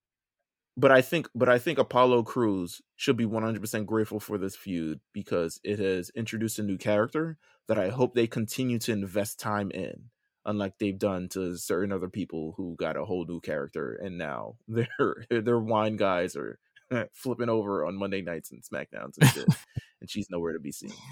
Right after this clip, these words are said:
Speaker 1: Um,
Speaker 2: Um, next match, Riddle versus Ali for the U S title. They had a match, uh, on, on Monday, which I thought was actually really good. I, I, I think Riddle, you know,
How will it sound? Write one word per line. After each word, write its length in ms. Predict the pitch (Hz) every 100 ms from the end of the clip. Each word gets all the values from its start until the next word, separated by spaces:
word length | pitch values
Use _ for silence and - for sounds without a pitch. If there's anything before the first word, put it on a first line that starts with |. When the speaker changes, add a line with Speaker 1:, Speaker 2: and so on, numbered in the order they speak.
| 131 - - _ -
Speaker 1:
Um, 400 | 78 85 69 - _ _ _
Speaker 2:
Um, 800 | 143 143 143 143 139 139 135 127 - _ -
next 220 | 156 156
match, 420 | 143 127 147 - - _ _ _ _ _ -
Riddle 340 | 202 170 160
versus 280 | 135 127 131
Ali 480 | 117 120 117 113 113 _ _ _ _
for 100 | 123
the 100 | 123
U 180 | 123 139
S 100 | 135
title. 440 | - 120 117 117 -
They 80 |
had 140 | 127 170
a 20 |
match, 400 | 160 135 - - -
uh, 400 | 123 120 117 113
on, 520 | - 123 120 117 117 113
on 600 | - - - 120 123 113
Monday, 280 | 139 170 113
which 160 | 110
I 40 | 123
thought 220 | 120 113
was 200 | 110 117
actually 300 | 123 123 131
really 240 | 107 143 117
good. 280 | 113 107 -
I, 120 | -
I, 200 | - 175 - _ _ _
I 60 | 185
think 220 | 285 233
Riddle, 420 | 165 160 151 127 - _ _ _ _ _ -
you 200 | 127 131
know, 280 | 123 107